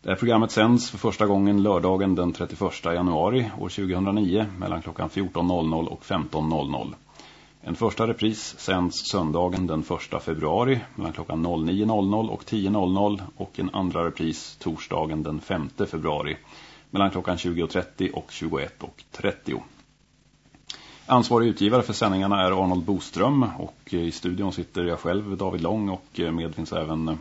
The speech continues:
David Bergqvist. Och här har vi också naturligtvis studiotekniken Georg som vanligt. Eh, jag tänkte börja med att, eh,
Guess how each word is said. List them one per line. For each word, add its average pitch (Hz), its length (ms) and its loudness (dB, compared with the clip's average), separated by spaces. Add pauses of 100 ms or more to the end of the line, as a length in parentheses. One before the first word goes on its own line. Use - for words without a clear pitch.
(160)
David 80 240 -6
Bergqvist. - 560 -4 (760)
Och 104 360 4 (240)
här 90 280 -2
har 87 80 -2
vi 90 80 -2
också 85 220 -4
naturligtvis 80 500 -4
studiotekniken 80 920 -4
Georg 76 540 -2
som 87 320 -6 (220)
vanligt. 67 760 -6 (1160)
Eh, - 160 -2
jag 95 220 4
tänkte 110 360 4
börja 104 220 2
med 101 100 4
att, - 220 -4
eh, 98 280 4